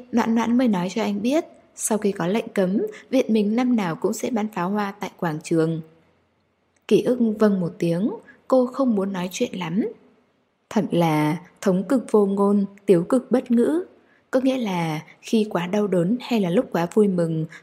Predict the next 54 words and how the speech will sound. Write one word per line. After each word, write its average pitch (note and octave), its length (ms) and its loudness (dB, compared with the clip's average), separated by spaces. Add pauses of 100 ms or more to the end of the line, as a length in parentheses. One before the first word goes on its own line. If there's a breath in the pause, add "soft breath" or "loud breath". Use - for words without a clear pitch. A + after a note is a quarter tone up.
tâm C4+ 180 4
trạng G3+ 400 -4
đều E3 180 0
sẽ A#3+ 260 -4
khó G3+ 280 -6
nói G#3+ 240 0
nổi C4+ 240 2
thành E3 220 -4
lời. D#3+ 340 0 (880)
Trước C#4 240 2
đây G3 240 4
mỗi F#3+ 140 0
khi A#3 160 0
hai A3 180 -2
người E3+ 200 0
gọi E3+ 200 -4
điện G3 160 -2
cho G#3 120 -4
nhau, G3+ 480 0 (160 loud breath)
ký G#3+ 180 2
ức D#4+ 140 -2 (160)
thường G3+ 180 0
sẽ - 160 -6
là C4+ 180 -2
người F3 220 0
nói D#3+ 240 -6
nhiều G#3 240 2
hơn F#3+ 180 -2
một E3 180 -2
chút, D4+ 240 -2 (400 loud breath)
hoặc A#3 240 0
là G3+ 280 -4
dặn A3 160 -6
dò, E3+ 460 -2 (120)
hoặc A3+ 200 -2
là G#3 120 -2
thông B3+ 220 -2
báo F#3+ 180 -2
tình G#3 200 -2
hình E3 180 -2
đời D#3+ 160 0
sống, F#3 400 -4 (340 loud breath)
đôi C4 200 4
khi B3+ 300 0
còn E3+ 180 -4
xin A3 240 -2
ý F#3+ 120 0
kiến F#3 260 -4
của A#3+ 120 0
anh G3 340 -4
về F3+ 120 -4
những G3+ 200 -6
vấn F3+ 220 -4
đề F#3 220 -2